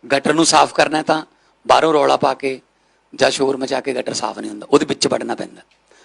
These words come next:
ਜੇ ਸਿਸਟਮ ਨੂੰ ਸਾਫ਼ ਕਰਨਾ ਤਾਂ ਉਹਦੇ ਵਿੱਚ ਵੜਨਾ ਪਊਗਾ। ਹਾਂ, ਉਹਦੇ ਵਾਸਤੇ ਤੁਹਾਨੂੰ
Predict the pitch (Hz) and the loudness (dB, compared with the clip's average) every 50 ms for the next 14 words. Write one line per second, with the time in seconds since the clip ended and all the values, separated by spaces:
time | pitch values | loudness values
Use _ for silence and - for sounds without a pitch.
0 | _ _ - 135 - 143 139 - - - 165 165 175 156 139 160 156 - - - | _ _ 0 2 2 2 2 0 0 0 0 0 2 2 2 2 0 0 -2 -4
1 | 156 160 165 165 175 165 170 156 139 - 147 123 123 117 113 113 113 - 107 104 | -2 -2 0 0 2 2 2 0 0 -2 2 2 2 2 2 -4 -4 -4 -4 -6
2 | 104 98 - - - - - - - - - 151 185 180 170 165 185 190 190 170 | -6 -8 -12 -18 -20 -20 -18 -18 -12 -4 0 2 4 4 6 6 8 8 6 6
3 | - - 185 175 185 190 180 175 170 165 - | 6 2 2 4 4 4 4 4 2 0 0